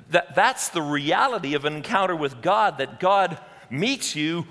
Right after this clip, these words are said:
where you are. God can stop you in your tracks. Listen to the testimony. Did you hear the testimonies this morning from the baptistry? An amazing encounter with God. God has a plan. God can change your plans in,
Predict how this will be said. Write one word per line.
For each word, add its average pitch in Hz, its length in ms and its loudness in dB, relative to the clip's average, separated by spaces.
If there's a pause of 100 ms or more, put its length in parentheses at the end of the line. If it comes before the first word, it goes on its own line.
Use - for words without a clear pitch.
where 196 260 2
you 196 260 -2
are. 220 280 0
God 208 340 2
can 151 160 -6
stop - 480 -2
you 160 160 -6
in 160 80 -6
your 156 120 -6
tracks. 240 500 -4 (180)
Listen 233 320 -2
to 190 100 -2
the 147 100 -6
testimony. 151 580 -2
Did 143 160 -10
you 156 60 -8
hear 214 140 0
the 202 100 -6
testimonies 160 600 -4
this 151 160 -8
morning 175 240 -4
from 170 100 -4
the 175 60 -8
baptistry? - 560 -8 (880)
An 170 100 2
amazing 190 680 -2
encounter 208 640 -2 (240)
with 247 320 0
God. 240 520 0 (1000)
God 202 280 4
has 269 280 2
a 247 60 -8
plan. 101 680 -4 (320)
God 208 280 2
can 208 140 -6
change 220 380 -2
your 247 160 -2
plans 151 420 -2
in, 156 180 -6